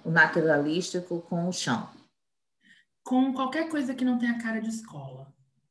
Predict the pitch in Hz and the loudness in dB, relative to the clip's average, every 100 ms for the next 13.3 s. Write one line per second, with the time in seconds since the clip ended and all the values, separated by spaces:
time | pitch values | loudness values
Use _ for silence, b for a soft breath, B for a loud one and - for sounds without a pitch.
0 | _ _ _ 156 147 135 135 135 _ _ | _ _ _ -10 -6 -4 -6 -10 _ _
1 | _ _ 190 190 202 - 190 - - 220 | _ _ 0 0 0 -4 -2 0 0 0
2 | 233 226 196 175 202 254 247 - 185 - | 2 4 6 6 6 4 0 -2 -4 -2
3 | 196 185 202 214 196 208 208 226 156 143 | -2 2 0 0 -6 -2 0 2 0 -2
4 | 139 - 147 170 208 - - 185 180 180 | -6 -2 0 0 -2 -10 -8 -2 2 2
5 | 190 196 196 190 202 196 220 220 - 220 | 2 0 -2 -4 -6 -2 -2 -2 -4 -4
6 | 208 190 190 - - 170 165 165 160 160 | 0 0 -2 -6 0 2 4 2 0 -4
7 | - 143 b b - 190 208 226 - 214 | -10 -14 b b 2 4 4 2 0 2
8 | 220 220 196 190 180 175 185 175 175 170 | 2 0 -2 0 -2 -2 -4 -4 -4 -4
9 | 165 147 143 139 - 147 76 - _ _ | -4 -4 -8 -10 -14 -14 -16 -18 _ _
10 | _ _ _ - 233 240 247 233 - 226 | _ _ _ -4 0 2 0 -4 -8 -2
11 | 214 214 247 320 311 - - 160 165 175 | 0 2 4 4 2 -2 0 4 4 4
12 | 160 151 160 165 160 156 143 156 175 175 | 0 -2 0 0 0 -4 -2 0 2 0
13 | 165 156 147 | -2 -8 -12